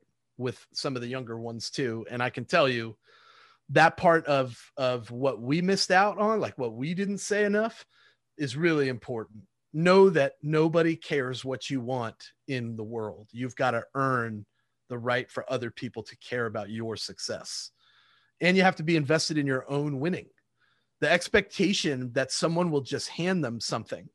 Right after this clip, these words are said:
is so rampant in our young people today. Uh, and that's just not reality. No one is going to hand you something. You're gonna have to work for every inch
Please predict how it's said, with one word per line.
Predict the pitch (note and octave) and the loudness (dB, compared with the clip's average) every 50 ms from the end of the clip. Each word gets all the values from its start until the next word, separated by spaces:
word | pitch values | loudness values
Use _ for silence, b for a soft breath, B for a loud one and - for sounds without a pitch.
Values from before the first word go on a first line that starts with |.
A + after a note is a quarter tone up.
| _ _ _ _ _ _ _ _ | _ _ _ _ _ _ _ _
is | C#3+ C#3 - | -6 -4 -4
so | - - - F3 E3+ E3+ | -4 2 4 6 6 6
rampant | E3+ D#3+ C#3+ D3 D3 D3 C#3+ - C#3 A#2+ | 4 4 2 2 2 2 2 0 -2 -2
in | B2+ B2 | -2 -4
our | B2 A#2+ A#2+ | -2 -4 -2
young | A#2+ A#2+ A#2 C3 C#3 | -2 -4 -4 -6 -6
people | - B2+ A#2 - - - | -6 -8 -10 -10 -12 -20
today. | G2 - A2+ F#2 E2+ - G2 _ _ _ _ _ _ _ _ _ _ _ _ _ _ _ _ _ _ _ _ _ _ _ | -16 -14 -14 -14 -14 -16 -18 _ _ _ _ _ _ _ _ _ _ _ _ _ _ _ _ _ _ _ _ _ _ _
Uh, | B2 A#2+ A2+ G#2 G2 F2 G4+ - _ _ | -8 -6 -6 -8 -10 -14 -18 -20 _ _
and | - E3 D#3 C3+ C3 | -2 -2 -2 0 4
that's | D3 D#3+ F3 E3+ - | 4 4 4 4 2
just | - G#3 F#3+ - D3 | 0 2 0 2 0
not | C#3+ C#3 C#3+ D3+ B2 | 2 2 2 2 2
reality. | C#3 C3 B2 B2 D#3 F3 D3+ G#2+ E2+ - - - _ _ | 2 2 4 4 4 4 2 0 -6 -12 -16 -20 _ _
No | - D#3 F3 F#3+ | 2 6 6 8
one | G3 G3 F#3+ F#3 | 8 8 6 6
is | E3+ C#3+ C3+ | 4 2 0
going | D#3+ E3+ E3 E3 D3+ | 0 2 2 2 0
to | - D#3 C#3+ | -2 -4 -4
hand | C3 C#3+ D3 D3 A#2+ | -2 -2 -4 -4 -6
you | A2+ G2+ | -8 -10
something. | - - A2 F#2+ - - - - - - | -10 -10 -12 -12 -12 -18 -20 -20 -20 -8
You're | B2 C#3+ D3+ | -4 -2 0
gonna | D#3 E3+ E3 D3+ | 0 2 2 2
have | D#3 D3+ - | 2 0 0
to | - C3+ | -4 -4
work | B2+ C#3+ D#3 - | -2 -2 -4 -2
for | - - B2+ | -2 -4 -2
every | A#2+ B2+ C3+ B2+ C3+ C3+ A#2+ | 0 -2 -2 -2 -2 -4 -4
inch | B2+ C#3 B2+ - - - - - | -6 -8 -8 -10 -12 -16 -16 -16